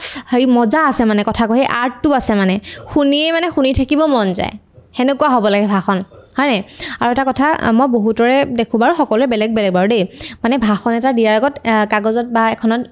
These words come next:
লিখি লৈ যায়। সেই লিখাতকে, আহ, মনত যিখিনি আহিছে সেইখিনি যদি, আহ, ভালকে মানুহৰ আগত ব্যক্ত, আহ,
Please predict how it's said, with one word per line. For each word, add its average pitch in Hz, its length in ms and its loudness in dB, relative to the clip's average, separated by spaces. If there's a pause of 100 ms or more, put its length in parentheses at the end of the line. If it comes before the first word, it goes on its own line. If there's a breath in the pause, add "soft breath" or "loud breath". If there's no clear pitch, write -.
লিখি 233 320 0
লৈ 214 140 2
যায়। 202 160 0 (320 loud breath)
সেই 381 80 2
লিখাতকে, 302 560 0
আহ, 226 380 2
মনত 226 400 2
যিখিনি 349 340 0
আহিছে 339 200 2
সেইখিনি 330 400 0
যদি, 339 300 2 (240 loud breath)
আহ, 214 360 0
ভালকে 240 340 0
মানুহৰ 254 320 2
আগত 262 220 0
ব্যক্ত, 233 480 -2
আহ, 214 400 2